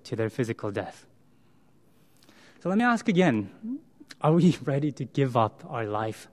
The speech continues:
for Christ? Have we given our life for God? And if the, if the answer is yes, and I hope the answer is yes, I want you to know that was a slightly a trick question,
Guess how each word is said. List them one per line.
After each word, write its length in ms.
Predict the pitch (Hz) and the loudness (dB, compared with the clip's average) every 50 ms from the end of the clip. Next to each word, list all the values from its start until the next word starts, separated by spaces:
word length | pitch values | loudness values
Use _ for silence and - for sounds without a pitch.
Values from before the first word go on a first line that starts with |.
| _ | _
for 200 | _ - 123 113 | _ -6 -6 -6
Christ? 340 | - - - 113 104 - - | -4 -2 -2 -2 -2 -4 -8
Have 320 | - - 180 170 147 147 | -4 -2 0 0 2 2
we 200 | 170 196 190 165 - - - - - | 4 4 4 4 2 -2 -8 -10 2
given 280 | - 180 196 180 190 165 | 4 6 6 6 4 2
our 200 | 143 127 120 110 | 0 0 -2 -4
life 360 | 110 110 107 107 - - - - - _ _ | -4 -4 -4 -6 -8 -10 -16 -20 -20 _ _
for 280 | - - 131 131 127 120 | -4 0 2 2 4 4
God? 400 | - 113 107 95 92 - - - - _ _ _ _ _ - - - 160 - | 2 2 0 0 -4 -6 -10 -14 -18 _ _ _ _ _ -20 -20 -14 2 6
And 120 | 208 226 | 6 6
if 80 | 214 - | 8 8
the, 140 | 269 262 247 220 - | 8 6 6 6 2
if 280 | - 131 - 175 196 - | -2 -8 -8 -8 -2 0
the 160 | 196 190 - | 0 0 2
answer 260 | 196 220 226 214 - | 4 4 4 4 2
is 140 | 196 139 127 | 0 0 0
yes, 400 | 127 131 110 101 156 175 - - - _ _ _ - | 0 0 0 -2 -4 -8 -10 -12 -16 _ _ _ -6
and 80 | 139 135 | -2 0
I 80 | 139 143 | 2 2
hope 180 | 175 208 - | 2 2 2
the 120 | - 160 139 | 2 2 2
answer 200 | 127 123 - 117 | 2 0 -2 -4
is 120 | 104 104 | -6 -6
yes, 320 | 107 101 123 143 - - - _ - - - - - - - _ _ _ | -6 -6 -6 -8 -10 -14 -18 _ -20 -20 -20 -20 -20 -20 -20 _ _ _
I 60 | - 139 | -4 0
want 220 | 170 185 175 - | 0 0 0 2
you 40 | 175 | 2
to 60 | 175 | 2
know 140 | 170 160 143 | 4 4 4
that 100 | 156 156 | 4 4
was 180 | 156 151 143 | 4 4 2
a 320 | 143 143 131 123 123 127 - - | 2 2 2 2 0 -2 -6 -8
slightly 420 | - - 160 156 151 139 139 135 | -6 -2 -2 0 0 0 0 0
a 100 | 131 123 | 0 -2
trick 540 | - - - 208 - - _ - - - - | -2 -2 -4 -4 -4 -8 _ -20 -20 -20 -6
question, 480 | - 139 123 - - 135 147 170 160 | -2 -2 -2 0 2 2 2 2 2